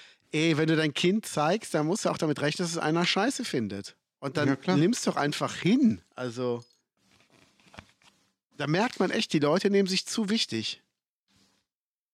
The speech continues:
Speaker 2: Mhm. Ja, vor allem in dem Business, ne?
Speaker 1: Ja, ist halt so.
Speaker 2: Ja.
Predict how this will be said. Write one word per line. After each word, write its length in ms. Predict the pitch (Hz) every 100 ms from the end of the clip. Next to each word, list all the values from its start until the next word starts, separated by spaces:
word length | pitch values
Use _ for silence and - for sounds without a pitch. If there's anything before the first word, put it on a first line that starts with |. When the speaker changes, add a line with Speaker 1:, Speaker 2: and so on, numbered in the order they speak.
| _ _ _ _ _ - _ _ _ _ _ _ _ _ - - - _ _
Speaker 2:
Mhm. 540 | 202 180 135 123 156 156
Ja, 160 | 180 196
vor 200 | 202 160
allem 160 | 165 175
in 80 |
dem 200 | 160 170
Business, 460 | 165 180 147 123 -
ne? 180 | 151 180 - - - - - _ _ - - - -
Speaker 1:
Ja, 240 | 151 240
ist 220 | 151 196 180
halt 140 | 135
so. 220 | 123 120 - 160
Speaker 2:
Ja. 200 | 156